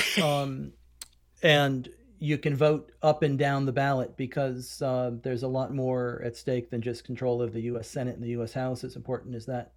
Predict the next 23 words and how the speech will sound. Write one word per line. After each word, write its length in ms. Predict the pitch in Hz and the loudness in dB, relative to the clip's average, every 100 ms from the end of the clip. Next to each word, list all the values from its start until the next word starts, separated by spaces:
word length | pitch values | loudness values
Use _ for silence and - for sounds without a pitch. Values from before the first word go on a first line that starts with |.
| 139 | -8
may 220 | 131 120 | -6 -2
be. 400 | 147 156 147 131 - - _ _ | -2 0 -2 -6 -16 -20 _ _
Uh, 520 | - 127 123 120 117 113 107 - | -4 0 0 0 -2 -4 -8 -12
your, 680 | 127 120 120 120 113 - - - - | -8 -4 -2 -2 -4 -8 -14 -16 -10
your 200 | 127 127 | -4 0
local 320 | 131 139 143 | 0 0 0
election 400 | 123 147 - 143 | 0 0 0 -2
boards, 560 | 131 127 123 113 - - - 131 123 113 - - - - | 0 0 0 -4 -16 -20 -20 -16 -14 -14 -18 -18 -16 -10
uh, 220 | 123 110 104 - - 120 | -6 -6 -8 -14 -12 -6
uh, 140 | 117 | -4
state 300 | - 170 170 | 2 2 2
Supreme 300 | 151 - 123 | -2 -4 -4
Court 360 | - 156 156 - | 0 2 2 2
judges. 680 | 160 139 143 131 127 - - - - - _ _ - 127 | 2 2 2 0 -4 -8 -10 -20 -20 -20 _ _ -14 -10
Uh, 80 | |
there's 380 | 135 139 127 117 | -2 0 0 0
an 120 | 127 - - | -4 -4 4
awful 420 | 160 151 160 135 | 6 6 4 4
lot 300 | 135 123 123 | 4 4 4
of 340 | 117 104 120 | 0 -4 -8
super 320 | - 170 151 | -2 -2 0
important 420 | 135 123 135 123 117 | -2 0 -2 -4 -6
states, 680 | 139 131 127 - - - | -2 0 -2 -8 -12 -14